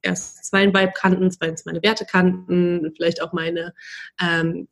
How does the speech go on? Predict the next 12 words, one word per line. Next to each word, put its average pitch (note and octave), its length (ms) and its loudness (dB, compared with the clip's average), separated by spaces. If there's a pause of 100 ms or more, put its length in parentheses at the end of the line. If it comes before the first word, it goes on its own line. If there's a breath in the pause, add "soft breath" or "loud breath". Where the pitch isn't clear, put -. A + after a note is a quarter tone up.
(140)
mein F3+ 260 4
bisschen F#3 260 2
offenere, G3+ 500 4
freiere G3 420 4
Schnauze F#3+ 400 0
kannten G3 560 2
und F3+ 240 4
damit F3+ 240 2
auch F3 140 0
zurechtkommen G3 640 0
natürlich. F3 680 2
Ähm, F#3+ 420 4